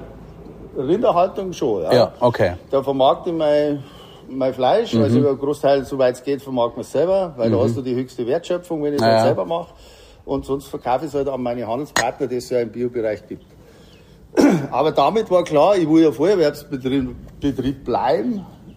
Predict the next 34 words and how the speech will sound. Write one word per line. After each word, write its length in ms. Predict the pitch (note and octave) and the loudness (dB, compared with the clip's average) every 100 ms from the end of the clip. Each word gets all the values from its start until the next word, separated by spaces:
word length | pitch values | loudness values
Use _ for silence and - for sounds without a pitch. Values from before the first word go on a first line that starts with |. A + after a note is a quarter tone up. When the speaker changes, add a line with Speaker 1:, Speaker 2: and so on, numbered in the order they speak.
| - - | -20 -18
Speaker 1:
habe 260 | - C3 D#3 | -6 -2 0
ich 40 | E3+ | 0
mir 100 | D#3 | 0
natürlich 380 | C#3+ C#3+ D3+ | 0 0 2
Alternativen 600 | C3 B2 C3+ B2 - E3 E3+ | 2 2 0 -2 -4 -8 -4
suchen 240 | F3 E3+ | -4 -4
müssen 200 | E3+ E3 | -4 -6
und 100 | D3+ | -2
da 80 | B2+ | -2
bin 180 | C3+ D#3+ | 0 -2
ich 60 | |
halt 160 | D3+ D3+ | -2 -2
dann 180 | C#3 C#3 | -2 -2
noch 140 | D3 | -4
stärker 520 | C#3 - B2+ B2+ C3+ | -8 -6 -6 -4 -4
dann 200 | A#2+ A#2+ | 0 -2
in 80 | A#2+ | -2
den 60 | A2 | -4
Gemüsebau 360 | B2+ C#3+ - | -2 -2 -6
eingestiegen. 560 | D#2+ D2+ - - D2 - - | -8 -10 -14 -18 -18 -14 -6
Speaker 2:
Mhm. 380 | A#2 G2+ G2 | -4 -4 -4
Speaker 1:
Und, 160 | G#2+ B2 | -4 -2
und 260 | B2 A#2+ A2 | -4 -4 -4
Kartoffel 640 | A#2 B2+ F3 - E3 D3+ | -4 -2 -2 -2 0 0
und 140 | A2+ G#2 | -2 -4
Getreide. 640 | G#2 A2 C3 D3+ D3+ D3 - - - - - | -6 0 0 2 0 -2 -6 -20 -20 -18 -6
Speaker 2:
Wann 160 | A#2 A2 | -2 2
war 140 | G2+ | 2
das 120 | C3+ | 2
ungefähr? 360 | C#3 D3+ C#3 - | 0 -2 -4 -2
Speaker 1:
Ja, 240 | B2 F3 | 2 4
das 180 | D#3+ D3 C3 | 4 0 2
war 140 | D3+ | 4
halt 40 | D#3 | 4